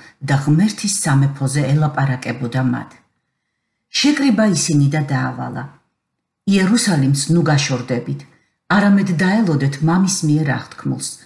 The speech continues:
ჩემგან რომ მოისმინეთ. რადგან იოანე წყლით ნათლავდა, თქვენ კი, არც თუ მრავალი დღის შემდეგ,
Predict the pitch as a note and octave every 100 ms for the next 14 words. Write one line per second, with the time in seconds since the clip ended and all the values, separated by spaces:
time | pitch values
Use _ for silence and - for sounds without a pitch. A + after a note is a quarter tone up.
0 | _ _ _ - G#3+ G3+ F3+ D#3+ D#3+ D3+
1 | A#2+ A#2+ - C3 B2 B2 - - _ _
2 | _ _ _ - F#3 D#3 F3+ F3 - G3
3 | A#3 G#3 G3+ G3 D#3+ D#3 C#3+ D3 C3+ -
4 | C3 C#3+ B2+ C#3 - _ _ - B3 A#3
5 | - B2+ - - - _ E3 D3+ - -
6 | D#3 D3 E3 D#3 C3+ C3 - C3+ - G#3
7 | G3+ C3